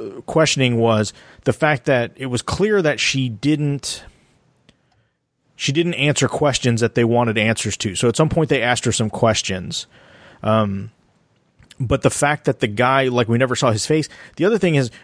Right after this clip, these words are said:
when they sent her back, she, she didn't have all of her, like, she didn't have her goggles and stuff back.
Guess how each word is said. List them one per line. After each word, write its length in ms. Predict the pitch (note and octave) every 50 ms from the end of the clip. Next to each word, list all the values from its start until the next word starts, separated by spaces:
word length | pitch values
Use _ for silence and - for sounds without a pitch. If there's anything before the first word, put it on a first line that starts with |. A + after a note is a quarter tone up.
| -
when 180 | - C3 C3 B2+
they 140 | C#3+ C#3 B2+
sent 360 | - - - - F3 F3+ E3
her 160 | - - C#3+ A2
back, 640 | F2+ - A2 G2 G#2 A#2 C3 D3 - - - - - _ - - - - - _ - - -
she, 400 | - - D#3+ D#3 D3+ D3 C#3+ - _ _ -
she 240 | - - - D3 D3
didn't 240 | D#3 E3 D#3 E3
have 360 | - - - C#3+ C#3 C3 A#2+ A2+
all 340 | - - A2 A2 A2+ C3 C#3
of 120 | B2+ -
her, 160 | C3+ B2 A2+ - - -
like, 200 | - A#2 B2+ A#2+
she 160 | - - D#3+
didn't 200 | D#3 D3 D#3+ D#3
have 140 | C#3+ D#3 D#3 C3
her 80 | C#3+
goggles 520 | A#2 G2 A#2+ G#2+ A2 A2+ B2+ D3 D3 C#3 -
and 120 | D#3 D#3
stuff 320 | - - - E3 D#3+ - -
back. 420 | D#3+ D#3 D#3+ E3+ E3+ E3+ - -